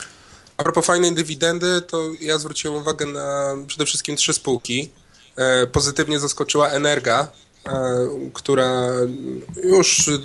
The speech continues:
bardzo, stosunkowo dawno temu, e, powiedziała, że tam złoty czterdzieści cztery będzie proponował zarząd na, na, na wypłatę tej dywidendy.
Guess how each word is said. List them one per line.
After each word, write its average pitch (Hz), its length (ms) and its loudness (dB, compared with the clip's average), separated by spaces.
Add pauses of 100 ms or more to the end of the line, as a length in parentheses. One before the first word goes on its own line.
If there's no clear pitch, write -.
(140)
bardzo, 127 800 2
stosunkowo 143 640 0
dawno 123 280 2
temu, 123 400 -2 (440)
e, 127 40 -4 (640)
powiedziała, 117 720 2
że 139 180 -2
tam 123 200 -6
złoty 123 240 -2
czterdzieści 120 440 -4
cztery 117 400 2
będzie 110 320 -8 (580)
proponował 117 560 -4
zarząd 113 520 -4
na, 120 340 -6
na, 120 140 -12
na 127 140 -10
wypłatę 123 380 -4
tej 120 120 -8
dywidendy. 123 640 0